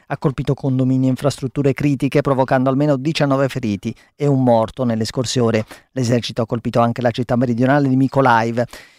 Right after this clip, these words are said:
In Russia intanto si continua a sostenere la pista ucraina per l'attentato al Crocus City Hall di Mosca. Il numero dei morti è salito a centoquaranta e il Ministero degli Esteri russo ha detto oggi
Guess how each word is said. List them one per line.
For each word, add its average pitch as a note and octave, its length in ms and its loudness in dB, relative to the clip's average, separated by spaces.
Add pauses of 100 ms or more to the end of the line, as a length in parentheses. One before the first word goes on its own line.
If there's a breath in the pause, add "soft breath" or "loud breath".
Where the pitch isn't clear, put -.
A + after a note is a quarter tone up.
(160 loud breath)
In F3+ 100 2
Russia F#3+ 300 2
intanto E3 320 2
si - 120 -4
continua E3 340 0
a - 20 0
sostenere D#3+ 500 0
la D3+ 100 4
pista E3+ 280 -2
ucraina F3 680 2
per C3+ 220 -2
l'attentato C3 800 0
al B2 100 -2
Crocus C3+ 480 -4
City C3+ 320 -6
Hall C3+ 200 2
di C3 100 0
Mosca. D3+ 500 0 (400 soft breath)
Il B2 380 -2
numero F3 240 2
dei D3+ 140 0
morti E3+ 240 0
è D3+ 40 -2
salito C#3+ 320 -4
a C#3 40 2
centoquaranta C#3+ 960 0 (260 loud breath)
e - 80 -12
il C3+ 80 0
Ministero C#3+ 500 0
degli C#3 200 -2
Esteri D3+ 260 -2
russo G3 300 -2
ha C3+ 40 0
detto D3+ 280 -2
oggi E3+ 360 2